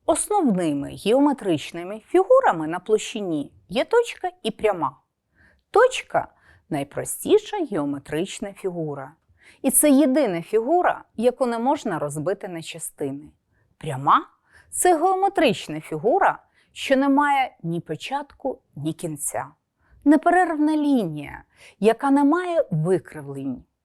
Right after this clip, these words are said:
За допомогою цих фігур ми можемо побудувати будь-яку іншу фігуру.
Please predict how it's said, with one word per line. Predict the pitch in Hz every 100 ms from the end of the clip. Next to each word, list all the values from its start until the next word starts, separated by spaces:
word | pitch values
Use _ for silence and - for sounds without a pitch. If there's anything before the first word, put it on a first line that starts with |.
| _ -
За | 135 196
допомогою | 220 247 320 339 254 165 165
цих | 160 - 175
фігур | - 165 180 269 330 _ _
ми | 202 247
можемо | 277 294 269 269
побудувати | 254 247 247 294 349 370 - - - - _
будь-яку | 190 196 311 240 196 - 143
іншу | - 170 214 - 139
фігуру. | - 175 147 139 -